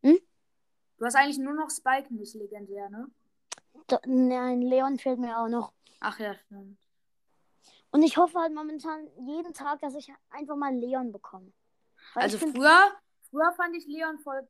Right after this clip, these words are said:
Speaker 2: krass. Aber dann, als ich einmal so die Möglichkeit hatte, mir Leon zu kaufen und ihn dann nochmal so ausprobiert hatte, fand ich ihn doch nicht mehr so toll.
Speaker 1: Ich find Leon krass.
Speaker 2: Oh,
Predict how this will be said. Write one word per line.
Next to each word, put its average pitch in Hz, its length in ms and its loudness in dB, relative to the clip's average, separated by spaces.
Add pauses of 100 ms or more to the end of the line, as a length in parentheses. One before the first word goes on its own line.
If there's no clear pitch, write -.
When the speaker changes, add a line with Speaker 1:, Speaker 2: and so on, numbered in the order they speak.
(100)
Speaker 2:
krass. 233 240 -14 (320)
Aber 240 180 -6
dann, 254 180 -2
als 320 220 -6
ich 302 140 -10
einmal 320 320 -4
so 311 100 -12
die 285 80 -12
Möglichkeit 285 680 -14
hatte, 269 200 -12
mir 247 160 -12
Leon 277 400 -8
zu 214 140 -12
kaufen 269 720 -8 (220)
und 233 180 -14
ihn 240 80 -12
dann 247 160 -10
nochmal 247 280 -10
so 240 100 -10
ausprobiert 233 580 -6
hatte, 240 220 -14
fand 254 240 -6
ich 233 60 -16
ihn 240 100 -6
doch 247 140 -6
nicht 233 140 -10
mehr 202 140 -10
so 190 200 -10
toll. 202 400 -8 (1300)
Speaker 1:
Ich 294 160 -8
find 339 240 0
Leon 277 280 -2
krass. - 460 -14 (920)
Speaker 2:
Oh, 254 160 6